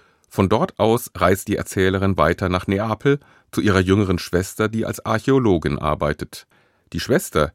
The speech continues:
hält die Geschichte des Großvaters von sich und ihrer Familie fern, betrachtet ihn, analog zu ihren Ausgrabungen, als geschlossenen Fall. Gegen die Erzählerin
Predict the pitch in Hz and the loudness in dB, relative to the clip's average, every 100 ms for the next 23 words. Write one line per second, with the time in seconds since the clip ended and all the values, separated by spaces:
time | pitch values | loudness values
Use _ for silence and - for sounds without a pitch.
0 | _ _ 101 90 87 90 117 - 123 90 | _ _ 2 2 -2 -2 -4 -2 -2 -2
1 | - 78 90 - 101 104 113 107 - - | -2 0 2 0 -4 -2 -2 -2 -6 -6
2 | 98 90 82 120 - - 98 107 107 104 | -2 -2 0 -2 -2 -8 -4 -2 0 0
3 | 101 104 110 107 - 120 80 - - _ | 0 0 -2 -6 -2 0 0 -4 -12 _
4 | _ - 95 110 110 - - 113 117 113 | _ -6 0 2 0 -2 -6 0 0 0
5 | - - - - 104 92 98 147 - - | -4 -20 -18 0 4 4 4 0 -2 -4
6 | 101 95 82 - 131 - - 78 78 80 | 0 2 2 2 2 0 -4 0 2 2
7 | 82 98 - _ _ 98 92 - - 90 | 2 0 -4 _ _ 2 2 -4 -4 -2
8 | 104 113 - 101 98 - 110 71 - _ | 0 0 0 -2 -2 -4 -4 -4 -8 _
9 | _ _ _ 110 104 95 - - - 170 | _ _ _ 2 4 2 0 -4 -4 -2
10 | 135 82 76 | -2 -2 -2